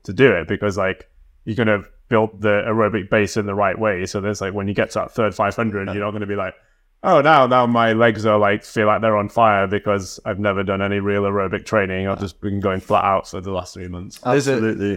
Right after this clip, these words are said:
Speaker 3: Why would you do a profile on all of the athletes and then not utilize that data?
Speaker 1: Yeah.
Speaker 3: Like, if this is what your U T two is supposed to be, don't just ignore it and just go as hard as
Speaker 1: Yeah,
Speaker 3: you can.
Speaker 1: yeah,
Speaker 3: So.
Speaker 1: yeah.
Speaker 2: So another thing I remember just got told, we, we used to talk about a long time ago.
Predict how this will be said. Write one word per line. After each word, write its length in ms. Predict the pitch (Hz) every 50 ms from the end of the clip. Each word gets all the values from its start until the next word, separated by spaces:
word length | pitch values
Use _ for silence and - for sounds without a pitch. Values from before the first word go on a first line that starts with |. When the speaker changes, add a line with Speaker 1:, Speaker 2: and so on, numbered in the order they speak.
| 82 -
Speaker 3:
Why 140 | 131 131 139
would 140 | 147 160
you 60 | 160 170
do 160 | 151 160 151
a 60 | 135
profile 400 | 139 - 139 139 143 - 131 110
on 100 | 107 107
all 180 | 110 113 113 110
of 60 | 104
the 140 | 107 110 107
athletes 420 | 107 107 - - 107 98 95 95
and 140 | 90 101 107
then 160 | 107 107 107
not 200 | 107 107 - -
utilize 460 | 104 104 95 - 104 98 95 95 90 87
that 180 | 95 - -
data? 420 | 98 95 95 90 - - - - _ _ -
Speaker 1:
Yeah. 180 | 107 107 101
Speaker 3:
Like, 260 | 110 110 113 - - -
if 240 | - - 127 127 -
this 220 | - 156 156 -
is 100 | 160 147
what 140 | 151 151 131
your 100 | 127 127
U 220 | 123 127 135 139 127
T 160 | - 143 120
two 140 | - - 127
is 120 | 117 -
supposed 320 | - - - 123 120 -
to 60 | - 107
be, 80 | 98
don't 180 | 95 135 147 151
just 120 | 160 147 139
ignore 360 | 117 113 117 120 117 110 92
it 40 | -
and 100 | 87 101
just 180 | 98 95 - -
go 220 | 110 104 95 - -
as 140 | - 98 -
hard 180 | - 107 104 107
as 80 | 104 98
Speaker 1:
Yeah, 40 | 98
Speaker 3:
you 40 | 98
can. 220 | 101 104 92 92 95
Speaker 1:
yeah, 120 | 92 92 95 - _ _ -
Speaker 3:
So. 160 | - 98 95
Speaker 1:
yeah. 160 | 90 90 92
Speaker 2:
So 240 | 101 - - 135 123
another 260 | 127 143 147 165 180
thing 180 | 170 170 165 139
I 100 | 123 123
remember 220 | 131 139 139 127
just 100 | 117 110
got 140 | 113 104 -
told, 220 | - 123 107 101 98
we, 120 | 104 104 104 - -
we 100 | 113 113 110
used 120 | 110 -
to 60 | - 98
talk 120 | 104 107
about 220 | 101 92 92 85
a 40 | 92
long 180 | 98 101 101 101
time 240 | - 107 101 101 98
ago. 340 | 92 82 87 82 78 76